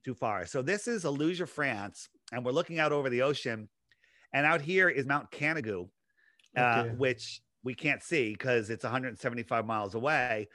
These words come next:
Speaker 1: So the top of the mountain should be a full mile or more below this curve, because the earth
Speaker 2: Hmm.
Speaker 1: is curved. Remember, just like the hallway. So
Speaker 2: Yes,
Speaker 1: the
Speaker 2: yeah.
Speaker 1: top of Mount Canigou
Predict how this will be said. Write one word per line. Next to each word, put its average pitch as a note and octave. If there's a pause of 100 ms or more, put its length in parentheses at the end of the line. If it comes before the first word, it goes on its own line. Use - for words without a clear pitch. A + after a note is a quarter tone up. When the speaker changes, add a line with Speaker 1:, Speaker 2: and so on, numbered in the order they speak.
(160)
Speaker 1:
So C3
the A2
top D3
of D#3+
the B2+
mountain A#2+ (160)
should C3
be A#2+ (500)
a A#2+
full E3+
mile C3+
or A2+
more A#2+
below B2
this A2+
curve, -
because A#2
the G#2+
earth C3+
Speaker 2:
Hmm. A2+
Speaker 1:
is A2+
curved. G2
Remember, A2+
just G#2
like A#2+
the B2
hallway. A2+ (720)
So C#3
Speaker 2:
Yes, C3+
Speaker 1:
the B2
Speaker 2:
yeah. A2+
Speaker 1:
top F#3+ (380)
of B2
Mount D3
Canigou A#2